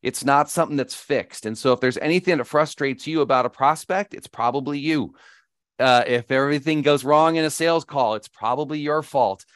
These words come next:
If anything happened, it's really something that you can control a lot more than you think right now. I think a lot of salespeople, not only do they think salespeople are born, but they also think prospects are just, you know, that way.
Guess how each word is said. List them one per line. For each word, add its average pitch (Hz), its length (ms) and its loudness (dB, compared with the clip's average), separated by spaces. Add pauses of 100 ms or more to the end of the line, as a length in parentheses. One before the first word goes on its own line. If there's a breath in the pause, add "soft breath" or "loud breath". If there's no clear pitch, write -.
(120 soft breath)
If 113 160 -8
anything 151 400 -2
happened, 143 480 -2
it's 107 200 -10
really 180 360 -4
something 160 360 -2
that 160 140 -4
you 160 80 -6
can 143 340 -2
control 147 880 2
a - 100 -2
lot 127 300 2
more 151 220 0
than 135 160 -2
you 127 80 -2
think 139 320 -8
right 95 180 -4
now. 82 180 -10
I 87 100 -6
think 139 200 -4
a 120 60 0
lot 120 200 4
of 143 60 -2
salespeople, 139 560 0
not 123 220 4
only 151 160 2
do 131 100 0
they 127 120 -2
think 135 340 -4
salespeople 131 480 -4
are 107 40 -2
born, 113 540 0 (640 soft breath)
but 127 100 -4
they 127 100 2
also 156 260 2
think 131 240 -4
prospects 127 640 0
are 107 80 -6
just, 120 300 -6
you 131 80 0
know, 113 180 0
that 117 280 -2
way. 80 320 -12